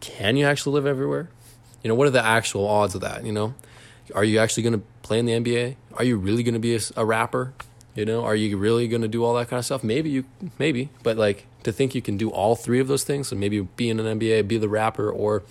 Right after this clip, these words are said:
be a doctor, you know, it's a little, little crazy. And granted, this kinda happens to a lot of younger people that have that paradox of career choice, but, like, when they're more suited towards maybe a few things, or a lot more things are actually, like, more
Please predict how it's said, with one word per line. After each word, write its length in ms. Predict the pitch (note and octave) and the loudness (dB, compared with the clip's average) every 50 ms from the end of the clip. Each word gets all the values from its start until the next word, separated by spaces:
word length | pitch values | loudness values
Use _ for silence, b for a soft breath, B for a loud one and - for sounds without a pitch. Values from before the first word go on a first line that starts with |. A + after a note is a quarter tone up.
| B B B B B B B B | B B B B B B B B
be 100 | - - | -2 -2
a 40 | G2 | -2
doctor, 560 | F2 G2 G2 G2 A#2+ - - - D3 C#3+ D3 B B B B B B B - - - - - | 0 2 2 2 2 0 -2 -4 -6 -6 -6 B B B B B B B -20 -20 -20 -10 -6
you 100 | A2+ G#2+ | -4 -2
know, 120 | A#2+ B2 | 0 0
it's 140 | A#2+ - - | -2 -2 -4
a 40 | A#2 | -4
little, 220 | B2 B2+ B2+ A#2 - - - - - | -4 -4 -4 -4 -8 -14 -20 -20 -12
little 160 | - B2 A#2 | -10 -10 -8
crazy. 360 | - - C3 C3+ A2+ G2 G2 | -2 0 0 2 2 0 -2
And 120 | G#2+ G#2 | -4 -2
granted, 320 | G2+ A#2+ C#3+ D3 C#3 - A#2+ | 0 0 0 0 0 0 -2
this 140 | G#2+ G2+ - | -2 -2 -2
kinda 200 | - A#2 G#2+ G2+ | 0 0 -2 0
happens 340 | G#2+ G#2 G#2 - - G2 - | 0 0 0 0 -2 -6 -2
to 60 | - | -2
a 20 | |
lot 180 | F#2+ G2 G2 F#2 | 0 2 2 2
of 60 | F2+ | 2
younger 260 | F#2+ G2 A2 A#2+ A#2+ | 0 -2 -2 -2 -4
people 280 | A2 - G#2+ F#2+ - - | -4 -4 -6 -6 -4 -4
that 120 | A2 A2 G2+ | -4 -4 -2
have 240 | G2+ G2 G2+ A2 A2+ | -2 0 0 0 0
that 140 | A2 G2+ | -2 -4
paradox 420 | - G#2+ G2 F#2+ F#2+ F#2 F2+ F2+ - | -2 -2 -2 0 0 -2 -4 -6 -10
of 140 | F#2+ - - | -12 -12 -14
career 320 | - - F#2+ F#2+ A2 A#2 | -10 -6 -2 -2 -2 -2
choice, 340 | A2 - F#2+ F#2 F#2 F#2 - | -2 -4 -4 -4 -4 -4 -6
but, 220 | - - G2+ - | -6 -6 -4 -4
like, 240 | - G2+ F#2+ F#2 - - - - - - - - - - - - - - - - - - - - - - - - B B B B B B B B B B | -4 -4 -6 -6 -10 -16 -20 -20 -20 -20 -20 -20 -20 -20 -20 -20 -20 -20 -20 -20 -20 -20 -20 -20 -20 -20 -20 -20 B B B B B B B B B B
when 100 | - G#2+ | 0 0
they're 100 | G#2+ G2+ | 2 4
more 160 | G#2 G#2+ G2+ | 4 2 2
suited 300 | F#2+ - - G#2 G2+ F2+ | 2 0 0 0 0 -2
towards 340 | - - G2 F#2+ F#2+ F#2 F2+ | -2 -4 -2 -2 -2 -2 -2
maybe 240 | F#2 F#2+ F#2+ F#2+ F#2 | -4 -4 -4 -4 -4
a 60 | - | -6
few 280 | - - - A2+ B2 | -8 -6 -4 -4 -4
things, 480 | C3+ - - G2 F#2 F#2+ F#2+ F#2 - - - | -2 -4 -4 -4 -4 -4 -6 -8 -10 -12 -12
or 100 | - G#2 | -8 -4
a 60 | F#2+ | -2
lot 180 | G2 G2+ G2 G2 | 0 0 0 0
more 140 | G2 G2+ G2 | 0 -4 -2
things 260 | F#2 G2+ G2 F#2 E2+ | -2 -2 -4 -2 -2
are 60 | G2 | -2
actually, 380 | F#2+ F#2+ F#2+ F2+ - - G2+ F#2 | -2 -2 -2 -4 -4 -4 -4 -4
like, 260 | F#2 F#2 F2+ F2+ - | -2 -4 -4 -4 -4
more 380 | G2+ G2 F#2+ F#2+ F#2 F2+ F2 | -4 -4 -2 -2 -4 -6 -8